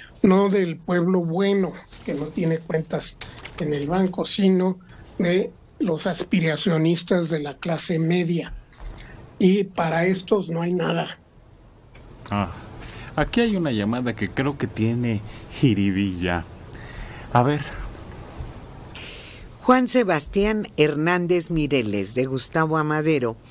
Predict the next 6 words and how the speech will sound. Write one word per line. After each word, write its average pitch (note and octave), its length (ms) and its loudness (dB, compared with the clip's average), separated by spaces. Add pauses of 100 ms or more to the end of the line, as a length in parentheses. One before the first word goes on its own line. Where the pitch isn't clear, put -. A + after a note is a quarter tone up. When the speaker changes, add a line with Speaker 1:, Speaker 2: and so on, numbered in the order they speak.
(340)
Speaker 3:
setenta G#3 840 2
y F3+ 120 0
cinco C#3+ 580 0
años. G2 580 -2 (800)
Mario A3+ 340 4
Méndez, C3+ 600 -2